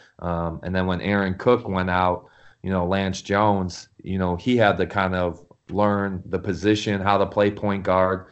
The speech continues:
and then he had to play a lot of minutes for us right away, and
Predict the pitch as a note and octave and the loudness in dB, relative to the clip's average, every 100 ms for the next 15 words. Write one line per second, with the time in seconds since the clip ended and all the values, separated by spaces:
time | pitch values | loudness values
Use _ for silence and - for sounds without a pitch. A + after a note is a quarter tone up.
0 | _ _ F2+ F#2+ F#2+ F#2 G#2 G2 F#2+ E2 | _ _ -6 -2 -2 2 4 4 2 0
1 | G#2+ G#2+ F2+ F2 F#2+ F#2 F#2 G#2+ F2+ - | 2 4 4 4 4 2 0 -2 -2 -6
2 | - - _ _ _ - G2+ F#2+ F2+ - | -14 -20 _ _ _ -2 2 4 2 0
3 | F#2 F#2+ F#2 F#2+ G2+ G2 F2 E2 | 0 2 2 2 2 2 -2 -6